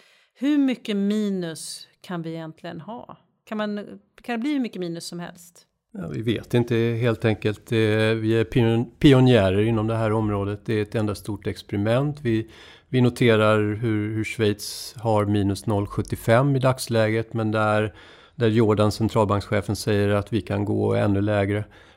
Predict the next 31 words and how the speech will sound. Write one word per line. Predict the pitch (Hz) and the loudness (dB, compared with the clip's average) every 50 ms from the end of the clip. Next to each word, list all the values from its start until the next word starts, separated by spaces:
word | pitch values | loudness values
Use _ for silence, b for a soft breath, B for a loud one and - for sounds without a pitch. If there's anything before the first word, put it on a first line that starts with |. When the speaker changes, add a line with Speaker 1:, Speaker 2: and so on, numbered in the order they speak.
| b _ | b _
Speaker 2:
i, | - 110 107 110 107 | -4 -2 0 0 0
givet | 110 107 101 107 110 95 101 98 - | 0 0 0 0 0 0 -2 -2 -2
att | 104 101 - | -4 -4 -4
så | - - 107 | -4 -4 -4
krävs, | 101 - - - 127 131 151 147 - - | -6 -6 -2 2 4 6 6 4 2 0
och | 120 | -2
det | 104 | -2
kommer | 101 - 117 104 101 | 0 0 0 0 2
de | 104 107 | 0 -2
säkert | 101 - 110 98 - 117 - | -2 -2 -4 -4 -4 -6 -8
vara | - 104 | -8 -10
tvungna | - - 113 107 104 101 | -4 -2 0 2 4 4
att | 101 | 4
göra | 104 107 117 113 104 101 104 117 113 | 4 6 6 6 6 6 6 4 4
i | 104 104 | 2 2
och | 104 | 0
med | 104 101 98 | 0 -2 -4
att | 98 - 113 | -6 -4 -6
E | 107 | -6
C | - - - | -4 -6 -8
B | 101 - 107 101 98 98 | -6 -4 -2 -2 0 -2
igår | 101 104 - 113 107 110 113 117 | -2 -2 -2 -2 0 0 -2 -2
signalerade | 117 - - 113 101 104 107 104 107 101 104 101 104 101 101 | -4 -4 -4 -2 -2 -2 -2 -4 -2 -4 -4 -4 -4 -6 -6
att | 101 - | -6 -6
de | - 107 104 98 | -6 -8 -8 -6
tänker | - 104 104 - 107 95 | -6 -8 -8 -8 -10 -12
trycka | - - 107 - - 110 92 | -8 -8 -8 -6 -6 -10 -8
på | - 107 104 | -6 -6 -4
avfyr-, | 101 101 98 - - 110 107 104 107 107 110 117 120 127 117 - | -4 -4 -6 -6 -8 -8 -6 -6 -8 -8 -8 -8 -8 -10 -10 -8
avfyrningsknappen | - 107 101 - - 104 107 107 - - 104 107 - - - 107 | -6 -8 -6 -6 -6 -8 -8 -8 -6 -6 -6 -6 -6 -8 -10 -8
igen. | 110 107 110 110 | -6 -6 -8 -8